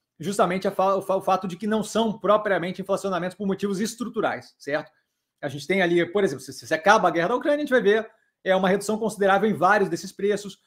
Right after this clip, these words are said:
Se a gente tem uma normalização de blo-, de, de supply chain, eu ia falar do blockchain, de supply chain, de cadeia de suprimento,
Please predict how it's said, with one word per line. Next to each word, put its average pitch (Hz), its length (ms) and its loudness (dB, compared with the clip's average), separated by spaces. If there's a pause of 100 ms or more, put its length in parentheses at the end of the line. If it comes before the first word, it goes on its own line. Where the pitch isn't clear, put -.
(200)
Se 202 120 0
a - 20 4
gente 202 100 -2
tem 214 100 0
uma 214 100 2
normalização 196 880 0
de 156 680 2
blo-, 190 220 2
de, 160 140 -4
de 151 140 -4
supply 175 340 0
chain, 151 140 -8
eu 135 100 -6
ia 143 80 -4
falar 147 160 -6
do 139 120 -8
blockchain, 151 380 -2 (380)
de 185 100 -6
supply 220 400 2
chain, 180 140 -4
de 147 80 -8
cadeia 185 240 4
de 202 60 -2
suprimento, 175 420 -6